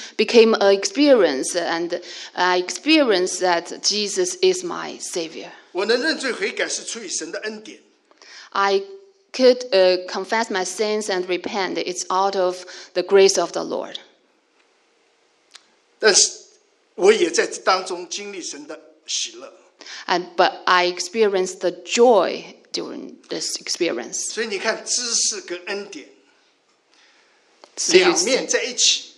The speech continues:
Speaker 2: 才让我们真正的能够长进。
Speaker 1: So you see this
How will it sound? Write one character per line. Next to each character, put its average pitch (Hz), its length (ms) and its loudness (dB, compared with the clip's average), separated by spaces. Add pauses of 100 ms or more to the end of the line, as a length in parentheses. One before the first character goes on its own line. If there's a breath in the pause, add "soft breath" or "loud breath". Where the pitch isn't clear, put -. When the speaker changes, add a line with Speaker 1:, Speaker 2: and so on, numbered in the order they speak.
(140)
Speaker 2:
才 165 220 -6
让 190 260 -2
我 143 60 -14
们 139 200 -16
真 208 300 -6
正 160 260 -6
的 139 160 -16 (120)
能 139 300 -12
够 131 400 -8 (800)
长 - 240 -2
进。 - 220 -4 (460 loud breath)
Speaker 1:
So 190 520 6
you 196 160 0
see 196 360 2
this - 540 0